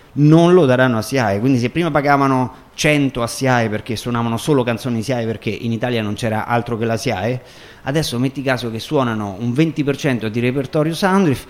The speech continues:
daranno il venti per cento del loro, di tutto quello che prima pagavano di diritto d'autore, il venti per cento lo daranno a Soundriff, che poi lo ripartirà agli autori Soundriff, l'ottanta per cento lo daranno a siae, che poi lo riporterà a chi gli pare, perché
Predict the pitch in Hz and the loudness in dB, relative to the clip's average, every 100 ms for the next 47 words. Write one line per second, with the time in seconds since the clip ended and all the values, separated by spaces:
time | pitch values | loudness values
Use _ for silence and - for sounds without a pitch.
0 | - - 143 147 131 120 120 - 127 123 | -18 -2 2 2 2 0 -2 -8 -8 0
1 | 170 160 160 - 151 127 123 131 139 139 | 0 0 -2 0 -2 0 0 2 2 4
2 | 139 131 131 117 - - - 92 131 123 | 2 2 2 -2 -8 -20 -18 -16 -14 -10
3 | 135 170 165 160 156 147 147 160 143 151 | -8 -4 0 4 4 2 0 0 0 2
4 | 151 139 135 139 143 151 160 151 147 147 | 2 2 2 2 2 2 2 2 2 2
5 | 113 107 143 143 151 165 139 127 131 135 | 0 0 -2 0 -2 0 -2 0 0 0
6 | 139 135 156 135 120 113 - 117 - 139 | -2 -2 0 0 0 -4 -6 -6 0 0
7 | 123 131 127 143 131 - 127 123 101 - | 2 0 0 0 -2 -2 0 0 -2 -8
8 | - - 120 123 123 139 131 120 113 107 | -18 -4 0 0 0 0 0 0 -2 -2
9 | 135 120 131 170 - - 151 160 185 185 | -2 0 -2 -4 -6 -6 -2 0 0 0
10 | 190 190 170 180 156 139 139 156 190 - | -2 0 -2 0 -2 0 0 0 -2 -2
11 | 151 156 143 139 143 127 127 123 127 135 | -2 -2 -4 -4 -2 0 0 0 -2 0
12 | 131 131 - - - 123 113 98 95 98 | 2 2 -2 -12 -8 -4 -2 -2 -4 -6
13 | 110 104 101 | -8 -6 -6